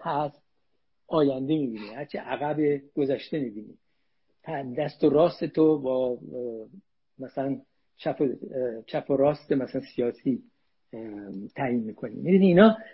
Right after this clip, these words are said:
همه نشان دهنده اینه که شما انتزاع رو بعداً از روی انضمام بهش می‌رسی. و این، این اگه قیچی بکنی، بین انضمام و انتزاع رو اگه قیچی بکنی،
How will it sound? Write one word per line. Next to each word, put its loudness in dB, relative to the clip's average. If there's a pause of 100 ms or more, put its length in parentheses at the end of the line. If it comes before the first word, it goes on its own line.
(100)
همه 2
نشان 4
دهنده 0
اینه 2
که 0
شما -4 (460)
انتزاع 2
رو 2
بعداً -2
از -6
روی -4
انضمام -6 (340)
بهش -8
می‌رسی. -10 (1000)
و -2
این، 2 (100)
این 4
اگه 4
قیچی 0
بکنی، -6 (880)
بین -2
انضمام -4
و -4 (120)
انتزاع 2
رو 0
اگه 2
قیچی 2
بکنی، 0